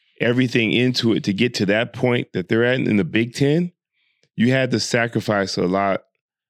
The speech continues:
of your free time in order to be that good, you know,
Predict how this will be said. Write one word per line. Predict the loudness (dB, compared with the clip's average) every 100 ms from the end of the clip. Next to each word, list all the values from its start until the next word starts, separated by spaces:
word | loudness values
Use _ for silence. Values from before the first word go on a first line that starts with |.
| _ _
of | -2 0 0 -2 -4
your | -4
free | 0 0 0
time | 0 0 0 -2 -2
in | 0
order | 0 0 -4
to | -4
be | 0 2
that | 0 0
good, | 0 0 -2 -4 -8
you | -4
know, | -4 -6